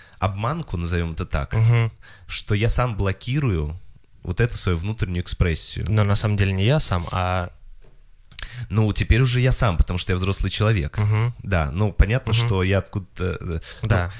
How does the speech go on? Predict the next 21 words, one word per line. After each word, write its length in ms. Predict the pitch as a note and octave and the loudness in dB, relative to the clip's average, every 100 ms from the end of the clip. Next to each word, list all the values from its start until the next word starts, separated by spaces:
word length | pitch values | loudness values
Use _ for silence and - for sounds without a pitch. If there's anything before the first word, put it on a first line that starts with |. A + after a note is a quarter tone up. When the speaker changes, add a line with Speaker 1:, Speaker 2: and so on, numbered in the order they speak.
| A#2 - | -14 -8
Speaker 1:
и 180 | B2 A#2+ | -2 0
в 100 | B2 | 0
этом 200 | - B2 | -2 -2
смысле, 540 | C3 C#3 - A2 G#2 - | 0 -2 2 2 2 0
э, 280 | G2+ G2 F2 - - | 0 0 -2 -10 -12
все-, 320 | - - - | -6 -4 -4
среда 360 | - A2+ A2 D#3 | -4 -4 -2 -2
всегда 440 | - A2 A2 C#3 | -2 -4 0 2
будет 280 | B2 G#2 F#2+ | 2 0 0
нас 180 | G2+ G2+ | 0 0
в 40 | |
какие-то 360 | - - G#2 - | -2 -4 -2 0
моменты 320 | F2+ G#2+ G2+ | 0 0 0
останавливать. 760 | F2 - F2+ F2+ D#2+ D2 A2 G#2 | -2 0 0 0 0 0 0 2
Speaker 2:
Мгм. 180 | G#2+ G#2 | 0 0
Speaker 1:
То 40 | |
есть 140 | F#2 | 0
мы 100 | G#2+ | 0
не 100 | A2 | 0
можем, 420 | A2+ A#2 G#2 F#2 E2+ | 2 2 2 -2 -2
э, 520 | E2+ F2 E2+ A1 D#2+ | -2 0 -2 -4 -8